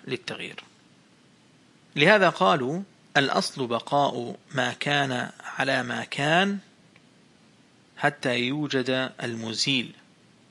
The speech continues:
فمن ادعاه فعليه البيان". الأصل بقاء ما كان على ما كان حتى يوجد المزيل،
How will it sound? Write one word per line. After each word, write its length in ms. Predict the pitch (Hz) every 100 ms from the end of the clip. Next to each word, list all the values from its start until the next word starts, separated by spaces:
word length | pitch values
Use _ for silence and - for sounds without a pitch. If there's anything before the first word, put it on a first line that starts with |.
| _ _ _ _ _ _ _ _ _ _ _ _ _ _ _ - - -
فمن 320 | - 127 131
ادعاه 640 | 131 123 127 123 151 196 190 - - - _ _ _ _ _ _ _ _ _ _ _ _ _ _ _ _ _ _ -
فعليه 600 | - 117 117 165 151 151
البيان". 420 | 156 123 104 - - - _ _ _ _ _ _ _ _ _ _ _ _ _ _ - -
الأصل 340 | 131 156 135
بقاء 320 | 120 - 139
ما 160 | 123 110
كان 280 | - 131 117
على 260 | 104 107
ما 160 | 107 107
كان 320 | - 135 135
حتى 580 | - 139 - 127 143 170 -
يوجد 300 | 143 143 123
المزيل، 640 | 120 117 117 113 151 143